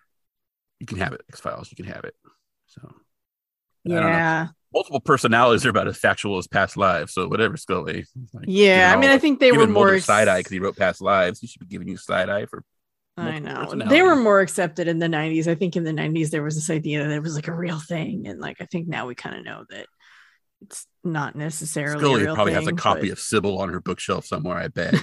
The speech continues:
Speaker 2: <laughs>
Speaker 1: Um,
Speaker 2: Probably. Yeah, a lot of people did. And Melissa is played by Kristen Cloak. She will do a voice in one of the two thousand eighteen X-Files episodes, and she plays Laura Means on Millennium.
Speaker 1: Is she gonna do Sydney's voice?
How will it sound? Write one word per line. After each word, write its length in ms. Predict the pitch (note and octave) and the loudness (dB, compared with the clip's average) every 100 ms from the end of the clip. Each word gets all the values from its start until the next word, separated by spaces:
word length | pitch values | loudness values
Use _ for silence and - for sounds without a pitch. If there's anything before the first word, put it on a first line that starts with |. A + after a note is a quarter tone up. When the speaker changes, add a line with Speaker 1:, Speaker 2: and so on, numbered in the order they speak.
| - | 6
Speaker 2:
<laughs> 120 | F#4+ - E4 - - F3+ | 4 6 -2 -2 -14 2
Speaker 1:
Um, 60 | |
Speaker 2:
Probably. 640 | D#4+ G#4 F#4 F#3+ F#3 F3+ F#3+ | 6 8 6 6 4 4 2
Yeah, 360 | G3 G#3+ G#3 | 2 4 4
a 40 | C#3+ | 4
lot 180 | E3+ | 0
of 60 | G3 | 0
people 240 | G#3+ G3 | -6 -8
did. 380 | E3+ F#3 D3 C#3+ - _ - _ - _ _ _ _ _ _ _ _ _ _ _ _ _ _ _ | -4 -2 0 -4 -12 _ -20 _ -20 _ _ _ _ _ _ _ _ _ _ _ _ _ _ _
And 100 | F3+ | 0
Melissa 360 | G#3 B3+ D4 E4+ | 2 4 4 4
is 180 | C#4+ - | 4 4
played 220 | A#3 G3+ | 4 4
by 100 | F#3+ | 2
Kristen 420 | - G#3 - F3+ | 0 -4 -2 -6
Cloak. 520 | D#3+ A#3 C#4 D#4 _ _ _ _ | -2 0 2 0 _ _ _ _
She 280 | - - C4 | -12 -4 -2
will 120 | A#3+ | 0
do 200 | G#3+ A3+ | 0 2
a 80 | G3+ | 2
voice 420 | F#3 C#4+ A4+ A4+ | 2 2 2 2
in 100 | B3+ | 0
one 140 | G3+ G3 | 2 2
of 160 | F#3 | 0
the 120 | F#3+ | -2
two 200 | F3 A#3+ | -2 -4
thousand 400 | G#3 G3+ F#3+ F#3 | 0 0 2 0
eighteen 480 | E3+ F3 - E4+ G4 | -4 -6 0 2 4
X-Files 520 | F#3 - F#3+ E3 D#3+ | 2 0 0 0 0
episodes, 760 | D#3+ C#3+ D#3 D#3 D#3 D#3+ D#3+ - _ _ _ - | -4 -6 -6 -4 -2 -4 -8 -14 _ _ _ 2
and 220 | D4 F4 | 4 6
she 140 | D#4 | 2
plays 280 | D4 C4 G#3 | 4 4 4
Laura 400 | F#3 G3 G3+ F#3+ | 2 2 4 0
Means 460 | F3 F3+ G3 G3 F3 | 0 -2 -2 -2 -2
on 160 | D#3+ | -4
Millennium. 760 | D3+ C3+ B2+ - - E2 D#3 - _ | -4 -6 -6 -10 -14 -14 -14 -16 _
Speaker 1:
Is 100 | - | -10
she 80 | C#3 | 0
gonna 120 | F3+ | 2
do 140 | E3+ C#3 | 2 2
Sydney's 420 | B2+ C#3 F#3+ F#3 | 2 2 2 4
voice? 520 | G#3 C4+ D#4 - | 4 4 2 -10